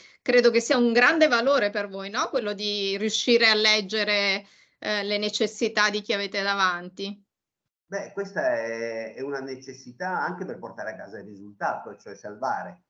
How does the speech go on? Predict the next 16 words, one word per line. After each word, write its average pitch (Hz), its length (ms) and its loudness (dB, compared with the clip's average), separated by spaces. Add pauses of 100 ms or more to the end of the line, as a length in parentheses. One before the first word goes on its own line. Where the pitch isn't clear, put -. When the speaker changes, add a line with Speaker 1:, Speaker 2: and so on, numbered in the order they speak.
(100)
Speaker 2:
ok? - 420 -20 (420)
Quando 175 560 -4
ti 123 100 -18
trovi 170 260 -6
di 123 60 -12
fronte 139 360 -6
a 120 40 -6
una 110 200 -10
persona, 98 800 -12
in 139 100 -16
realtà 160 640 -8 (100)
non 123 280 -10
hai 160 300 -4
aiuti, 98 600 -12 (460)
sei 101 220 -18
solo, 95 640 -8